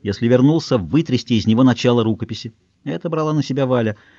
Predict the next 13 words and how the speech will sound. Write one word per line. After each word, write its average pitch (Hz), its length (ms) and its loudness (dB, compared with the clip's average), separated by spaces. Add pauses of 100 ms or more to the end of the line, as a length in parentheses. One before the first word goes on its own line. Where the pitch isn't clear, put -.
(920)
«Надо 110 340 -6
бы 98 100 -6
сдать 90 360 -6
его 104 160 -4
в 92 80 -8
милицию. 104 640 -6 (600)
Ведь - 140 -10
он 120 120 2
совершил 117 420 -2
тяжкое 131 380 -2
преступление», — 123 760 -2
сказал 113 280 -2
Николас, 120 460 -2